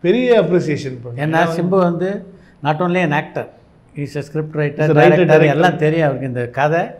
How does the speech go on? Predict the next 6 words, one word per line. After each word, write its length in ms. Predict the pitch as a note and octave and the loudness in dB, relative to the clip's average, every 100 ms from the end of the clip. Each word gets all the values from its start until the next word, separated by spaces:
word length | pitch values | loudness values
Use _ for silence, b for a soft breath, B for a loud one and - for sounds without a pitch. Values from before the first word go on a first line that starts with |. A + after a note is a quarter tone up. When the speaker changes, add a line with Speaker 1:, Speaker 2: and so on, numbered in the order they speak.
| b b b - | b b b -6
Speaker 2:
எந்த 280 | D3 E3+ | -2 0
பாதையில 460 | D#3+ E3 E3+ E3 D#3 | 2 4 4 2 0
போகும், 480 | D3+ D3 E3 F#3 - - b b _ | -2 -2 -4 -6 -10 -20 b b _
எப்படிலாம் 460 | D3 D#3 F#3 F3+ F3 | 0 4 2 2 2
யார் 220 | D#3+ E3+ | 2 2
யாருக்கு 220 | E3 | 0